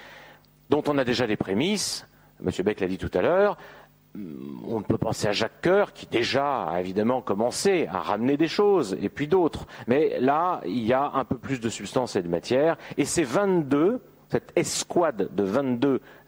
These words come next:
artisans italiens, va évidemment, euh, euh, faire naître quelque chose de complètement nouveau sur les rives d'Amboise. Alors vous avez cette carte qui est très intéressante parce que elle montre la ville d'Amboise,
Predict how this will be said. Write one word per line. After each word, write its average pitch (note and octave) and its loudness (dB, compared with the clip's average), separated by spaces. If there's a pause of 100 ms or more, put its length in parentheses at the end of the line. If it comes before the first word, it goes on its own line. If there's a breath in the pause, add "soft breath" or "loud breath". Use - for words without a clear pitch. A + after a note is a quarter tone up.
artisans B2+ -2
italiens, A#2 0 (260 loud breath)
va C3+ 2
évidemment, C3+ 2 (580 loud breath)
euh, G2+ 4
euh, C2 -8
faire B2 -2
naître C3+ 0
quelque A2 0
chose C#3+ 0
de G2+ 0
complètement A#2+ -2
nouveau G2 0 (140 loud breath)
sur - -4
les F#2 0
rives B2 0 (220 loud breath)
d'Amboise. D#2+ -2 (360 loud breath)
Alors D#3 4
vous F3 4
avez A3 6
cette - -2
carte - 0
qui B2+ -2
est - 0
très C#3+ 0
intéressante A2+ 0
parce - -4
que C#3 2 (420 loud breath)
elle C#3 4
montre F#3 2
la G#2 2
ville F#2+ 0
d'Amboise, F#3 2